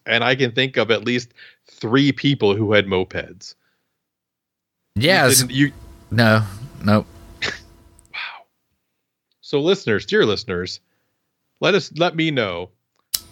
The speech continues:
Speaker 1: uh, what you called the little, like, what, what would you have called a Vespa in high school?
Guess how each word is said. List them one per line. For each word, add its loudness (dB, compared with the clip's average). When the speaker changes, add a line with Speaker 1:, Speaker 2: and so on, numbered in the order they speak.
Speaker 1:
uh, -2
what -4
you -4
called 0
the -2
little, 4
like, 0
what, 2
what 2
would 2
you 2
have 0
called -2
a 4
Vespa -4
in -8
high 0
school? -6